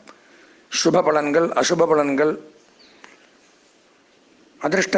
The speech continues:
எண்கள், அதிர்ஷ்ட வண்ணங்கள், அதிர்ஷ்ட திசைகள், அதிர்ஷ்ட தெய்வங்கள் மற்றும் வணங்க வேண்டிய தெய்வங்கள், சந்திராஷ்டம தினங்கள், இதெல்லாம் பத்தி நம்ம இப்ப பார்க்க இருக்கிறோம். இந்த பனிரெண்டு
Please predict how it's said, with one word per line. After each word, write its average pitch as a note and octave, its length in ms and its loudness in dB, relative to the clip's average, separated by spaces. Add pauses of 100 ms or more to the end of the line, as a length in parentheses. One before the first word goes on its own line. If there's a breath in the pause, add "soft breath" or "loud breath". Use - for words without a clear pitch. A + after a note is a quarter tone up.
(140)
எண்கள், D#3+ 360 0
அதிர்ஷ்ட - 260 0 (100)
வண்ணங்கள், D#3 520 0
அதிர்ஷ்ட C#3+ 300 0 (100)
திசைகள், D3+ 360 0 (220)
அதிர்ஷ்ட D#3 320 0 (1000)
தெய்வங்கள் D#3+ 500 2 (140)
மற்றும் D3 320 -2
வணங்க D#3 280 0
வேண்டிய D#3 260 0 (140)
தெய்வங்கள், D3 420 0 (1000)
சந்திராஷ்டம D3+ 500 0 (100)
தினங்கள், C3+ 360 0 (920)
இதெல்லாம் C#3+ 380 2
பத்தி D3 220 0 (520)
நம்ம C3+ 200 0
இப்ப A#2 200 -2
பார்க்க A#2+ 240 -2
இருக்கிறோம். G#2+ 320 0 (460 loud breath)
இந்த C#3 120 -2 (260)
பனிரெண்டு D#3+ 380 0